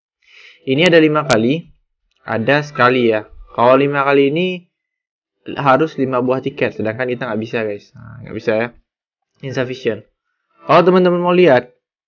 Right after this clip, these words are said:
prize poolnya itu yang kalau misalnya yang versi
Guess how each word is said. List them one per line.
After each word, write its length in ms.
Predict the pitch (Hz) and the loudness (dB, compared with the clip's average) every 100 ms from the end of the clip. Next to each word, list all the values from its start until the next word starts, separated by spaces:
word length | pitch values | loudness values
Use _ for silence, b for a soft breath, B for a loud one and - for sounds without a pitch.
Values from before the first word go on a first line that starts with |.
| _ _ _ - | _ _ _ -4
prize 240 | 139 143 | -2 0
poolnya 320 | 151 151 151 | 4 4 4
itu 240 | 151 147 180 | -2 2 4
yang 480 | 165 147 143 139 | 4 0 -4 -6
kalau 160 | 143 135 | -2 -2
misalnya 320 | 135 143 131 | -2 -6 -6
yang 240 | 127 127 127 | -4 -6 -4
versi 640 | 131 127 - 123 120 117 | -4 -2 -2 -2 -2 -8